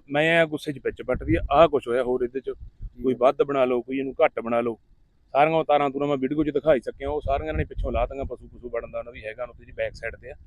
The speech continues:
Speaker 2: ਤੇ ਜਿਹੜੇ ਬਈ ਆ ਬੂਟੇ ਲਾਏ ਆਸੇ ਪਾਸੇ ਸਾਰੇ, ਹਨਾ, ਪਾਣੀ ਵਗੈਰਾ ਤੁਸੀਂ ਪਾਉਣੇ, ਉਹ ਸਾਰੇ ਤੁਸੀਂ ਲਾਏ ਆ?
Speaker 1: ਇਹ ਬੂਟੇ ਬਾਈ ਮੈਂ, ਮੇਰੇ ਨਾਲ ਜਿਹੜੇ ਮੁੰਡੇ ਖੇਡਦੇ, ਉਹਨਾਂ ਵੀ ਮੇਰੀਆਂ ਪੁਰਾਣੀਆਂ ਵੀਡੀਓ, ਕੋਈ ਸਾਰੇ ਬੰਦਿਆਂ ਨੂੰ ਪਤਾ ਜਿਹੜੇ ਮੇਰੇ ਨਾਲ ਜੁੜੇ ਆ Facebook ਤੇ,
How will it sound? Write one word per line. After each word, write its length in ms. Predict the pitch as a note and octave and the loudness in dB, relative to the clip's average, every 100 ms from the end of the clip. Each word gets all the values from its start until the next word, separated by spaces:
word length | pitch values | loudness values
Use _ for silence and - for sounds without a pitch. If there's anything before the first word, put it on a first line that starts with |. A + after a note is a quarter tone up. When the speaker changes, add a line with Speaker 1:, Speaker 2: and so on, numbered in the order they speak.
| - | -20
Speaker 2:
ਤੇ 80 | F3 | -10
ਜਿਹੜੇ 240 | E3 G3 | -2 2
ਬਈ 160 | G#3 A3 | 6 6
ਆ 60 | |
ਬੂਟੇ 320 | F#3 F3 A3 | 4 2 4
ਲਾਏ 220 | G#3+ F#3+ E3+ | 6 6 6
ਆਸੇ 240 | D#3+ D#3+ | 4 -2
ਪਾਸੇ 220 | D#3 D#3 | -8 -6
ਸਾਰੇ, 240 | C#3+ E3 E3 | -4 -4 -2
ਹਨਾ, 260 | E3 F#3 - _ _ | -2 -4 -8 _ _
ਪਾਣੀ 220 | C#3+ C#3+ C#3+ | -2 0 0
ਵਗੈਰਾ 240 | C#3+ D3 | 0 -2
ਤੁਸੀਂ 200 | C#3 D3 | -2 -10
ਪਾਉਣੇ, 300 | C#3+ C#3 C#3+ | -8 -6 -4
ਉਹ 100 | E3+ | -4
ਸਾਰੇ 240 | C#3+ D#3 | -4 -2
ਤੁਸੀਂ 280 | F3+ D3 D#3 | -4 -8 0
ਲਾਏ 160 | G3 F#3+ | 4 6
ਆ? 140 | F3 - | 4 2
Speaker 1:
ਇਹ 120 | D3+ | 0
ਬੂਟੇ 280 | D3 D3 E3 | 0 -2 0
ਬਾਈ 180 | D#3+ D#3+ | 2 2
ਮੈਂ, 220 | D3+ D3+ | 2 2
ਮੇਰੇ 200 | C#3+ C#3+ | 0 -2
ਨਾਲ 260 | C#3+ C3 C3 | 2 2 2
ਜਿਹੜੇ 160 | C#3 | -2
ਮੁੰਡੇ 240 | D3+ B2+ A#2+ | -6 -4 -2
ਖੇਡਦੇ, 280 | C3 C#3+ | -2 -2
ਉਹਨਾਂ 280 | D3 D3 D#3+ | -2 -2 -4
ਵੀ 100 | D#3+ | -4
ਮੇਰੀਆਂ 260 | D#3 C#3+ C#3 | -6 -4 -4
ਪੁਰਾਣੀਆਂ 340 | C3+ C3 B2+ | 0 0 0
ਵੀਡੀਓ, 180 | B2+ C#3 | -2 -6
ਕੋਈ 100 | D3 | -10
ਸਾਰੇ 240 | - C3+ | -6 -4
ਬੰਦਿਆਂ 280 | D3 C3 A#2+ | -4 -8 -8
ਨੂੰ 80 | B2 | -6
ਪਤਾ 180 | A#2+ A#2+ | -4 -4
ਜਿਹੜੇ 160 | A#2+ | -4
ਮੇਰੇ 140 | C3+ C3 | -4 -4
ਨਾਲ 100 | A#2 | -4
ਜੁੜੇ 200 | A2+ A2+ | -6 -6
ਆ 40 | |
Facebook 460 | G#2 A2 A2+ A2+ A#2 | -6 -10 -10 -16 -14
ਤੇ, 100 | C#3+ | -16